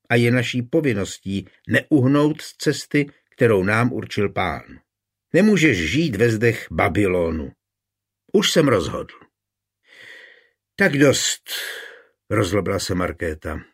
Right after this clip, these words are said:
Vzdor vůči synovi v ní doutnal dlouho. Vše pokorně snášela, ale teď to už nevydržela a vybuchla. "Vedeš řeči, které k ničemu nejsou.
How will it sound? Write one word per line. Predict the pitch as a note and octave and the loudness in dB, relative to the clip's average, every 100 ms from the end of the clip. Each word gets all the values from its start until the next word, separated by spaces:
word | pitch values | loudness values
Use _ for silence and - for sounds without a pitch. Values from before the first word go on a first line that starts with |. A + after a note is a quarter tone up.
| _ _ _ _ _ - | _ _ _ _ _ -10
Vzdor | E2 E2+ C3+ C#3+ | -6 2 2 2
vůči | C#3+ C#3 A#2+ | -2 -2 -4
synovi | - A#2+ A2+ A2+ A2 G#2+ F#2+ | -2 0 0 0 0 0 -2
v | F2+ | -2
ní | G#2 G2+ F#2 | 0 0 -2
doutnal | F#2+ G2+ F#2+ F#2+ F2+ E2+ | -2 -2 -2 -4 -4 -4
dlouho. | E2+ D2 C#2+ - - _ _ _ _ _ | -6 -10 -10 -16 -20 _ _ _ _ _
Vše | - - A#2+ A2 | -6 0 2 0
pokorně | - G2 - F#2 F2 E2+ | -2 -6 -4 -6 -4 -8
snášela, | - F#2 F2+ D#2+ - E2 E2 E2 _ _ _ _ | -8 -6 -6 -8 -12 -10 -10 -12 _ _ _ _
ale | F2+ G#2 | -2 0
teď | B2+ B2+ - | 0 -2 -4
to | A2+ | -6
už | - G#2+ | -4 -4
nevydržela | G2 G#2 A2 G#2+ G#2 G#2+ G2+ G2+ F#2+ - | -4 -2 -2 -2 -2 -2 0 -2 -6 -10
a | F2 | -8
vybuchla. | D#2+ D2+ D#2+ - E2 D#2 - _ _ _ _ _ _ _ _ _ _ _ | -6 -6 -8 -10 -12 -12 -16 _ _ _ _ _ _ _ _ _ _ _
"Vedeš | G#2+ C#3+ F3+ - G#2+ | 0 4 4 4 0
řeči, | G2+ C#3 C#3+ E3+ | 2 0 2 -2
které | E3+ - C3+ C#3 | -2 -2 2 2
k | B2 C3 | 2 0
ničemu | C3 - A#2+ A2+ | 0 2 2 2
nejsou. | G2+ F2+ - F2 E2 | 0 -2 -4 -2 -4